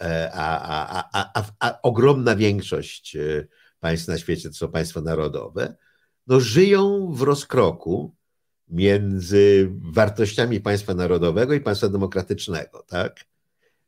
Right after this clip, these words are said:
E, to, że dziesiątki tysięcy ukraińskich uchodźczych dzieci nie może się uczyć w polskich szkołach, a tysiące ukraińskich nauczycielek nie może w tych szkołach uczyć, bo pan minister Czarnek powiedział,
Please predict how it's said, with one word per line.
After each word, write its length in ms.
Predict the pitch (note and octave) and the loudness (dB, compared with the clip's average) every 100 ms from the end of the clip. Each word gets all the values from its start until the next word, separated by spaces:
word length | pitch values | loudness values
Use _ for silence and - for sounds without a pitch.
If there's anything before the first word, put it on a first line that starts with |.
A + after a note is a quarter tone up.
| - | -10
E, 80 | E2 D#2 D#2 D#2 D2 _ _ _ _ _ _ _ | -6 -2 -2 -2 -4 _ _ _ _ _ _ _
to, 320 | A2+ A2+ A2 | 2 4 4
że 520 | F2 F#2 F2 F2 F2 F2 E2 - _ _ _ _ _ _ _ | 2 2 2 0 0 0 -2 -10 _ _ _ _ _ _ _
dziesiątki 540 | F#2+ G2 A#2+ A#2 - G2 | -4 0 2 0 -4 -6
tysięcy 680 | F#2 - G2+ G2 - D#2 D2 | -6 2 2 2 -4 -4 -6
ukraińskich 920 | D2 F#2+ F2 F2 E2+ - E2+ D#2+ D2+ | -6 -2 -2 -2 -6 -8 -6 -6 -8
uchodźczych 500 | C#2+ F2+ F2 F2 D2 | -4 -4 -4 -8 -4
dzieci 380 | E2+ F2 - D#2 | 0 0 -2 -6
nie 100 | E2 | -6
może 220 | E2+ E2+ | -4 -6
się 120 | D#2+ | -6
uczyć 240 | F2+ F2 | -6 -8
w 40 | - | -8
polskich 400 | E2+ E2 - - | -6 -6 -12 -18
szkołach, 500 | - F#2 E2+ D2 - _ - _ _ _ | -8 -4 -4 -6 -14 _ -20 _ _ _
a 80 | E2+ | -12
tysiące 520 | - F#2+ B2 A#2 A2 | -8 -2 -2 0 2
ukraińskich 580 | G2 F#2 F#2 G#2 G#2 F2 | 0 0 -2 -2 -6 -6
nauczycielek 680 | F2+ D#2+ E2 A2 F#2+ E2+ | -4 -4 -4 -2 0 -2
nie 80 | F#2 | -4
może 220 | F2 F2 | -4 -4
w 60 | E2 | -6
tych 140 | - | -12
szkołach 320 | - F#2+ E2+ F2 - | -4 -2 -2 -4 -4
uczyć, 520 | A#2 G#2+ A#2 - - _ _ _ | -4 -4 -8 -10 -20 _ _ _
bo 260 | F#2+ C3 - | 0 2 2
pan 260 | A#2 G2+ | 2 2
minister 420 | G2+ G2+ G2+ G2 | 0 0 -2 -4
Czarnek 440 | - F#2+ F#2 F2 - | 0 -2 0 -6 -4
powiedział, 480 | E2 F2+ F2+ F2 | -4 -2 0 -2